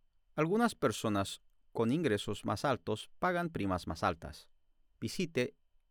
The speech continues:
H T T P S, dos puntos, diagonal, diagonal, E S punto Medicare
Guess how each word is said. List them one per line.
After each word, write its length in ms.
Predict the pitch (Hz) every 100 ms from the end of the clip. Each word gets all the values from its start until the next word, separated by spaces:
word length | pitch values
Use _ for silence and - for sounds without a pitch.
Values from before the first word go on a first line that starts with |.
| -
H 320 | 104 - 156
T 340 | - 135 113 - _ _ _
T 140 | 123 127
P 280 | 160 117
S, 280 | 92 - - - _ _ _ _ _ _ _ -
dos 200 | 113 135
puntos, 580 | - 110 87 80 - - - _ _ _ _ _ _ _ -
diagonal, 600 | 107 135 151 120 113 -
diagonal, 540 | 107 107 131 90 82 - _ _ _ _ -
E 240 | 151 101
S 240 | 95 - -
punto 480 | 139 123 - 107 -
Medicare 580 | 127 143 123 104 101